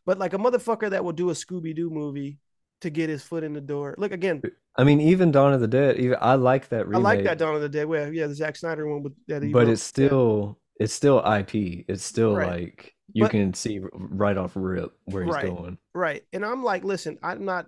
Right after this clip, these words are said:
Speaker 1: no stranger to doing, you know, paid gigs, gig work, but, like, I feel like when you do a movie like a Scooby-Doo, that kinda shows you kinda, like, already, like, "Oh, this dude is willing to do whatever to get in the game."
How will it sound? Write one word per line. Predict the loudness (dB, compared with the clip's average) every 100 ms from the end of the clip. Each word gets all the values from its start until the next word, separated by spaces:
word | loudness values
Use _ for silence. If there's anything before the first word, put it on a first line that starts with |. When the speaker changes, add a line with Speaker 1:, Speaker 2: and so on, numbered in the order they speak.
| -8
Speaker 1:
no | -8
stranger | -6 -6 -8 -8
to | -14
doing, | -12 -10 -10 -12 -18 _ _ _ _ -18
you |
know, | -16 -16
paid | -12 -12 -12 -12
gigs, | -10 -10 -10 -16 -18 -10
gig | -8
work, | -6 -6 -8
but, | -8 -8 -4
like, | -2 -2 -4 _ _ _ _
I | -4
feel | 0 2
like | 4 2
when | 0
you | -2
do | 0 0
a |
movie | 0 -2 -2 -2
like | -4 -6
a | -12
Scooby-Doo, | -16 -6 -4 -4 -4 -2 0
that | -2 -4
kinda | -6 -4
shows | -6 -6 -4 -6
you | -8
kinda, | -12 -10 -8
like, | -8 -10 -8
already, | -6 -4 -4 -6
like, | -8 -4
"Oh, | -2
this | -2
dude | -2 -4
is | -4
willing | -4 -4
to | -6
do | -10 -10
whatever | -8 -8 -8 -12
to | -12
get | -12
in | -12
the | -14
game." | -14 -12 -12